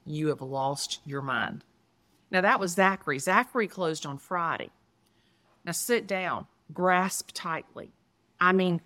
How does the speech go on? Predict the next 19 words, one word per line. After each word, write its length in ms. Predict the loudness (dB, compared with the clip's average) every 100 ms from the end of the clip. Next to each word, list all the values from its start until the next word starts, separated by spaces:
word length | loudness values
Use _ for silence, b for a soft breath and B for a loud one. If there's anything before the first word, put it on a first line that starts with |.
| _ _
sit 640 | -20 -14 -10 -10 -10 -20 _ _ _ _ -4
down. 500 | -2 0 -2 -6 -12 _ _ _ _ _ _ _ _ _
I 160 | 0 0
just 300 | 2 0 0
got 180 | -2 -2
a 40 |
referral 880 | -2 -4 -6 -6 -8 -6 -6 -6 -8 _ _ _ _ _ _ _ _
from 300 | 2 6 6
an 160 | 4 2 -2
agent 460 | -2 0 -2 -2
in 160 | 0 -2
California 920 | -4 -6 -6 -8 -8 -8 -6 -8 -10 -16 _ _ _ _
for 360 | -4 2 4 4
a 220 | 4 2 0 -8 4
five 640 | 6 8 8 8 6 0 -14 -4
million 960 | 0 2 2 2 0 -2 -2 -2 -2
dollar 500 | -2 -2 0 -2 -4
client. 640 | -6 -8 -8 -8 -10 -14 -20 _ _ _ _ _ _ _ _ _ _ _ _ _ _
Sit 520 | -12 0 2 2 0